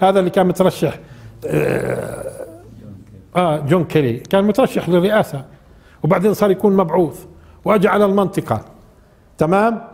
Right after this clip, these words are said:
ويجي على إسرائيل وكذا، وكيري، كيري. بعدين في يوم من الأيام لما، آه، آه، سربوا له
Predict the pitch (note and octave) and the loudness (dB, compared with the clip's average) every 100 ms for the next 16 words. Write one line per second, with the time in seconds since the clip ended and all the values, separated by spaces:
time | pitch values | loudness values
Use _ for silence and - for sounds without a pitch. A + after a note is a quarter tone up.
0 | - G3 A#3+ E3+ F3 - F#3+ F3+ G#3 F3+ | -2 2 4 2 0 0 -2 2 2 2
1 | G3 F3+ - G3 F3 F3+ C#3+ C#3+ F3 A3 | 2 0 2 2 2 0 0 0 2 2
2 | G#3 - G#3 G#3+ G#3 G#3 G3+ G#3+ G3 F#3+ | 0 -2 0 2 2 2 4 4 4 2
3 | F#3 E3 - - - - - F3 F3+ E3 | 2 0 -2 -12 -20 -20 -8 -2 0 2
4 | D#3+ D#3 - - D3+ F#3 F3 F#3+ G#3+ G#3 | 2 2 -2 -6 -4 0 2 2 2 2
5 | G3+ G#3+ | 0 -2